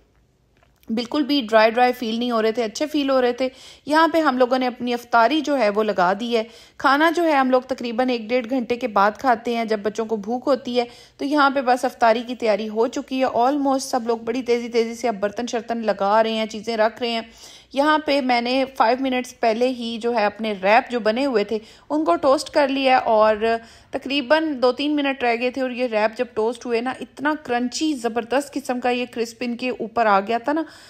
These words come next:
और ज़बरदस्त किस्म के ये रेडी हो गए थे।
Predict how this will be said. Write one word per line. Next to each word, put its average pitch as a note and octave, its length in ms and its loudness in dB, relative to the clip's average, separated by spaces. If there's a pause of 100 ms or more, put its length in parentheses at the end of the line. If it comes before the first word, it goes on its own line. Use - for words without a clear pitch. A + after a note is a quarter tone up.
(200)
और A#3 540 4
ज़बरदस्त A#3+ 520 -2
किस्म B3 260 -6
के A#3+ 80 -6
ये A#3 180 -4
रेडी G3 260 0
हो F#3+ 140 0
गए F3 160 -2
थे। - 380 -8